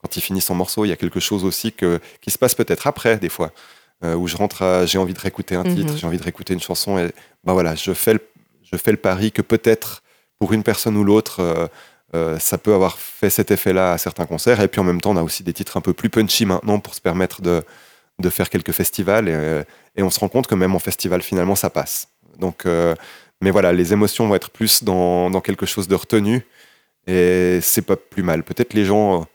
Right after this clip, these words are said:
Speaker 1: pourraient avoir l'impression que c'est, c'est un peu renfermé comme ça sur nous, mais je crois que c'est, c'est vraiment plus de, de, d'être en phase avec la musique qu'on fait.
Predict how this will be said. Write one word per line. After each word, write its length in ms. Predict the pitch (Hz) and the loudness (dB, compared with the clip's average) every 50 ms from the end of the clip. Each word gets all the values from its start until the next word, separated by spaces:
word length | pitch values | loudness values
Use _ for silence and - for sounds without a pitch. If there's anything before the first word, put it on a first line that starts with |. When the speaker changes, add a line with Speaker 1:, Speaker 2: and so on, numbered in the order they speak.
| _ _ _ _ _ | _ _ _ _ _
Speaker 1:
pourraient 160 | _ 90 101 | _ 0 2
avoir 160 | 101 98 90 92 | 4 4 4 4
l'impression 420 | 95 90 - 104 - - - 104 | 2 0 0 -2 -2 -2 -2 -2
que 80 | - - | 0 0
c'est, 420 | - - 90 82 82 85 82 80 _ _ _ _ _ _ _ _ _ _ _ | 2 2 2 2 2 0 -2 -4 _ _ _ _ _ _ _ _ _ _ _
c'est 60 | - | -4
un 60 | 92 82 | -4 0
peu 120 | - 101 | 0 0
renfermé 540 | 87 95 101 - - 107 95 104 117 143 147 | 2 2 0 2 2 2 2 4 2 2 2
comme 140 | - 98 - | 0 -2 0
ça 140 | - 101 90 | 0 0 0
sur 180 | - - 92 | 0 -2 0
nous, 140 | 95 117 135 | 0 0 2
mais 180 | 127 104 98 95 | 4 4 2 2
je 100 | - - | 2 0
crois 140 | - 98 - | -2 -2 -4
que 80 | - | 0
c'est, 220 | - 101 85 - 82 | -2 -2 -4 -4 -8
c'est 160 | - - 95 | -4 -4 -2
vraiment 220 | 82 92 104 104 | 0 0 0 0
plus 300 | - - 120 - - - | -2 -2 -4 -2 -2 -2
de, 160 | 90 92 87 | 0 0 2
de, 220 | 87 82 90 85 87 | 2 4 2 2 4
d'être 260 | 87 92 - - - | 2 0 -2 0 -6
en 60 | 92 | -6
phase 260 | - - 92 95 80 | -2 0 0 0 0
avec 260 | 90 82 87 87 - 92 | 0 0 -2 -2 0 -4
la 60 | 90 | -4
musique 260 | 85 90 85 80 _ | -4 -4 -8 -10 _
qu'on 120 | _ 87 82 | _ -10 -8
fait. 240 | - - 92 101 | -2 -2 -2 -2